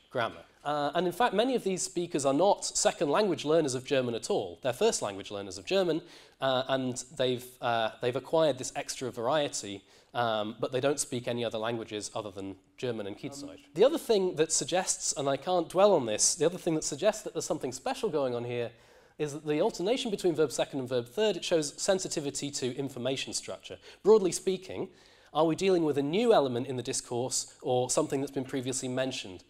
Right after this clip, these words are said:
in the discourse? And that affects whether you get verb second or verb third. That's not what we would necessarily expect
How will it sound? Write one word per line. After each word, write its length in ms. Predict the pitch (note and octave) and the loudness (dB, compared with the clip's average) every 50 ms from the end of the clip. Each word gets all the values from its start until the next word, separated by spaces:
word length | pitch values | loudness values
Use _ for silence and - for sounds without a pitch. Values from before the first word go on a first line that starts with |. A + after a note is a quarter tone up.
| _ _ _ | _ _ _
in 80 | A2 G#2+ | -12 -12
the 80 | G#2 | -10
discourse? 500 | F2+ F#2+ F#2+ - - - F2+ F2+ F#2 - - - - - | -10 -10 -10 -10 -12 -12 -12 -10 -10 -10 -10 -14 -14 -8
And 120 | - D3+ F#3+ | -6 -2 0
that 160 | A3+ A#3 A3+ | 0 -2 -2
affects 380 | G3+ - - A3 - - - - | -6 0 0 0 0 0 -2 -4
whether 160 | D3+ C#3 C3 | -4 -2 -2
you 80 | C#3 | -4
get 220 | B2 - C#3+ - B2+ | -2 -2 -2 -2 -2
verb 180 | C#3 B2+ B2 | -4 -4 -4
second 320 | - - B2+ - - B2 A#2 | -4 -6 -6 -6 -6 -8 -8
or 60 | A2+ | -8
verb 220 | G#2 G#2 G#2+ G#2 G2 | -6 -4 -6 -6 -6
third. 300 | - - A2 F#2 F#2 - _ - - - _ | -8 -10 -10 -10 -10 -12 _ -20 -20 -10 _
That's 180 | F#3+ A3 G3+ - | -4 -4 -4 0
not 260 | G3 G#3+ A3+ A3 A3 | 0 0 0 0 2
what 200 | F3+ F3+ E3 E3+ | 2 2 2 2
we 120 | D#3 D3 | 2 0
would 320 | C#3+ C#3 C#3 B2 - - - | 0 0 -2 -4 -4 -8 -6
necessarily 560 | C#3 C3+ - D3+ C3 - C3+ B2 A#2+ A#2 A2 | -4 -4 -2 -4 -2 -2 0 0 0 0 -4
expect 560 | A2 - - - - F#3+ B2+ A#2+ - - - | -4 -6 -6 0 2 2 2 2 -4 -10 -20